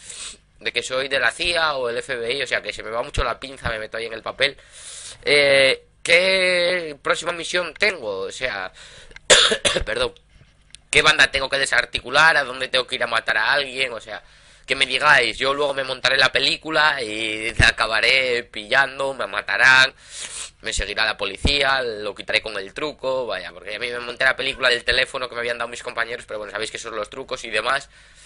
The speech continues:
que al tener el juego al cien por cien los vas consiguiendo y por internet están también para que los pongas y demás. Bueno, gente, ahora voy a ir informando,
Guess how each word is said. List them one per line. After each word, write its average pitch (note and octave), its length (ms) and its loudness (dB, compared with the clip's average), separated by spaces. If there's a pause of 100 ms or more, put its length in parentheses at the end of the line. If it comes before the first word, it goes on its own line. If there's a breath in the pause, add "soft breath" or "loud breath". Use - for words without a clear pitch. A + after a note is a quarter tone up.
(400 loud breath)
que A2 100 2
al A2 80 4
tener A2+ 260 0
el A#2 500 0
juego G#2+ 420 0
al G#2+ 100 -2
cien A#2+ 180 -4
por G#2 140 -8
cien A#2+ 240 2
los A2 140 -2
vas A2 160 -2
consiguiendo B2+ 760 -4
y A2+ 60 -8
por G2+ 160 -8
internet G2+ 400 -6
están A2+ 260 -4
también G#2+ 200 -8
para G#2+ 180 0
que G#2+ 80 0
los G2+ 160 -6
pongas C3+ 640 0 (100)
y G2 120 -16
demás. F2 440 -12 (640 loud breath)
Bueno, C3+ 240 2
gente, A#2+ 400 -4
ahora E3 320 4
voy D#3+ 160 2
a D#3+ 40 6
ir D#3 100 0
informando, D3 840 -4